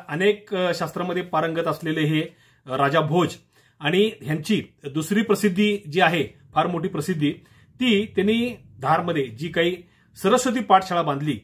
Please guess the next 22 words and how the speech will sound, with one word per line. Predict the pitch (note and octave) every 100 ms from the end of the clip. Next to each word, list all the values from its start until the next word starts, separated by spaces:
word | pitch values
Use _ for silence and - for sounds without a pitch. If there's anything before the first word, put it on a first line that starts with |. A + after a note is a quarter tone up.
| _ _ _
संस्कृतच्या | D3 C#3 E3 D#3+ E3+
अध्ययनासाठी | D3 E3+ F3 F3+ F3+ G#3+ B3+
आणि | C#3+ D3
आपल्या | C3 D#3+
प्राचीन, | - C#3+ G3 G3 G3 D#3
अ, | C3+
विद्यांना | C3+ C#3 E3+ E3+ A2+ - _ _ -
पुनरुज्जीवित | D3+ E3 D#3 E3+ F3 -
करून | F#3+ C#3
ती | G#2+ _ -
परंपरा | D#3 E3 E3 E3
पुढे | E3 E3+ F3
चालवण्यासाठी. | F3 E3 D#3 C#3+ C#3+ - _ _ -
आणि | G3
ही | G#3 - G#2+ A3 B3
जी | G#3+ A#3+ A#3+ - D3 C#3+
सरस्वती | F3 F3+ G3
पाठशाळा | G3+ F3 E3+ F3
होती | C#3+ D#3+ A#3+ - _ _ A#3+
ही |
पुढच्या | A#3+ G#3+ G3 -
काळामध्ये | G#3+ F#3+ D3+ B2